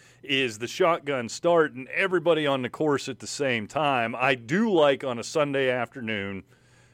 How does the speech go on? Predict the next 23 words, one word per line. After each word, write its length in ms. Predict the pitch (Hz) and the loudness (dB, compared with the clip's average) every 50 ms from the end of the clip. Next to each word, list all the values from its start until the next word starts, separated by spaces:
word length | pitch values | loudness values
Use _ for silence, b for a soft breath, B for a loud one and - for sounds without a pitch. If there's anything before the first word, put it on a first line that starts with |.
| b b | b b
especially 420 | - - 165 151 139 - 151 143 | -4 0 2 2 2 2 -2 -4
during 360 | 131 143 143 131 123 123 117 | -2 0 2 2 2 2 0
a 40 | 110 | -2
major, 640 | 107 110 110 107 104 104 98 95 104 104 104 101 107 | -2 0 0 0 0 -2 -2 -4 -4 -4 -2 -4 -4
is 320 | 113 120 117 110 98 101 | -2 0 0 -2 -2 -2
watching 480 | 104 127 147 147 139 - 151 135 127 117 | 0 4 4 4 4 2 -2 -4 -2 -2
the 80 | 113 | -2
natural 640 | 110 113 117 123 123 123 127 - - - 131 107 101 | -2 -2 0 2 4 4 2 2 0 -2 -2 -2 -2
flow 400 | - - - 123 101 90 85 78 | -4 -6 -6 -6 -6 -6 -6 -10
of 80 | 73 - | -12 -14
things, 300 | - 95 82 78 80 90 | -14 -14 -14 -12 -8 -2
right? 240 | 107 110 117 110 | 0 0 0 0
The 100 | - 95 | -2 -4
leaders 420 | 90 104 123 131 139 139 135 120 110 | -4 -2 -2 -2 -2 -2 -4 -4 -4
are 120 | 123 110 | -6 -6
coming 320 | - - 139 123 123 123 120 | -2 0 0 0 0 0 0
on 240 | 117 113 113 113 | 0 -2 -2 -2
later. 360 | 117 139 156 160 151 143 135 135 | -2 0 0 0 0 0 -2 -2
You 180 | 131 127 120 | -4 -4 -4
got 220 | 117 123 113 104 - | -2 -2 -2 -2 -4
the 120 | 120 110 | -6 -6
guy 380 | 101 120 113 110 110 110 110 110 | -2 0 0 2 2 0 0 0
early. 440 | 113 120 127 127 123 120 120 117 | 0 2 2 2 2 2 2 0